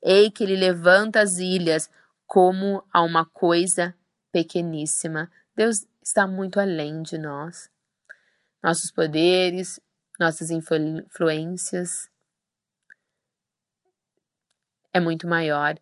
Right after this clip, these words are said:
E quando ele vir e finalizar tudo, não é influenciado por nós, não temos poder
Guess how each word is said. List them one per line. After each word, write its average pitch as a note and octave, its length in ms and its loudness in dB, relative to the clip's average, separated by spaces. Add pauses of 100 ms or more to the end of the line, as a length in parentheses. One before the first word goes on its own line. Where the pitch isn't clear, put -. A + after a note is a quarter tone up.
(120)
E E3+ 80 0
quando F3 220 2
ele G3 160 2
vir D#3+ 420 -6 (760)
e F#3 80 0
finalizar E3+ 840 0
tudo, D3+ 460 -8 (100)
não A3 100 0
é G#3 60 4
influenciado E3 720 0
por D#3 160 -4
nós, D3+ 460 -6 (420)
não F3+ 120 0
temos E3 300 -2
poder D#3 580 -2